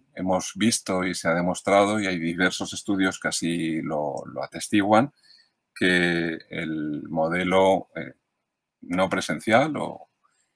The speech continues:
el modelo online, eh, permite en determinados momentos también una mejora de, del aprendizaje del alumnado, mientras que en otros momentos es necesario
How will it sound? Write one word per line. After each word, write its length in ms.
el 220
modelo 340
online, 440
eh, 420
permite 400
en 140
determinados 560
momentos 500
también 720
una 220
mejora 560
de, 720
del 160
aprendizaje 720
del 140
alumnado, 640
mientras 360
que 140
en 100
otros 220
momentos 520
es 220
necesario 800